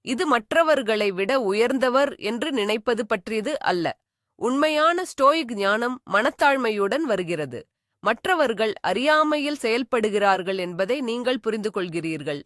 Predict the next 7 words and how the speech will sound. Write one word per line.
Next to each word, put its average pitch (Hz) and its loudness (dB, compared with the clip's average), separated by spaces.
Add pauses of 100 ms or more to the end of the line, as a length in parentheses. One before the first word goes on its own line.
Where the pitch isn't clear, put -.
(280)
நீங்கள் 247 -2
அவர்களிடம் 214 0
கோபப்படுவதற்கு 214 -2
பதிலாக 208 0 (320)
ஒருவித 240 0
பரிதாபத்தை 247 2
உணர்கிறீர்கள். 190 -2